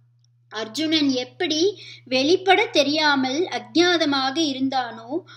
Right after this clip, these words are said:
அப்படியே அவனை பற்றி சொல்லும் துரோண வச்சனமான ஸ்லோகத்துக்கும் அர்த்தம் வெளிப்பட தெரியாமல் புதிர் மாதிரி இருக்கிறது. அந்த ஸ்லோகம், "நதீ ஜலம் கேசவ நாரி கேதுஹு நஹாஹ்வயோ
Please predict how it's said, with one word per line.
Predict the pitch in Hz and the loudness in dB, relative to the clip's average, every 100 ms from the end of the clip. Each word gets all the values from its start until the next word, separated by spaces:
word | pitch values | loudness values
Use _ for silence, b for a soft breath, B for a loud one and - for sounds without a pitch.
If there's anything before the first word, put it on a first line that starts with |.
| B | B
அப்படியே | 208 220 294 285 269 269 330 | -14 -10 -4 -2 0 0 -2
அவனை | 330 277 269 | -2 -2 -4
பற்றி | 262 - 262 359 | -4 -8 -4 0
சொல்லும் | 427 311 277 254 277 285 | 0 0 -4 -4 -2 -2
துரோண | 262 285 339 427 | 0 0 0 0
வச்சனமான | 294 262 339 330 311 269 247 247 | 0 0 2 2 2 -2 -6 -8
ஸ்லோகத்துக்கும் | 269 - 262 285 392 - - 262 247 370 B B B | -10 -6 -4 2 0 0 -12 -8 -4 -4 B B B
அர்த்தம் | 247 254 - 359 359 453 | -6 -6 -4 -2 -2 0
வெளிப்பட | 277 285 320 339 349 | 0 0 0 2 2
தெரியாமல் | 339 277 269 262 240 240 285 392 B B - | 0 -2 -2 -4 -8 -6 -6 -6 B B -4
புதிர் | 330 330 415 | 2 4 4
மாதிரி | 359 320 311 381 370 | 4 2 2 4 4
இருக்கிறது. | 277 - 269 220 214 - _ _ _ | 2 -2 -4 -2 -6 -8 _ _ _
அந்த | 214 247 311 370 | -6 -2 2 2
ஸ்லோகம், | 359 269 247 226 208 - b b | 2 0 -2 -6 -14 -18 b b
"நதீ | 247 247 285 339 403 | -4 -2 4 6 6
ஜலம் | 403 311 269 254 302 392 | 4 2 2 0 0 0
கேசவ | 262 269 - 349 330 | -2 0 0 2 0
நாரி | 302 269 269 294 349 381 | 0 -2 -2 2 2 0
கேதுஹு | 285 254 247 220 247 381 - B B B | -4 -6 -10 -10 -6 -8 -8 B B B
நஹாஹ்வயோ | 294 - 302 320 339 - 330 285 277 | -8 -2 2 4 2 2 2 2 -2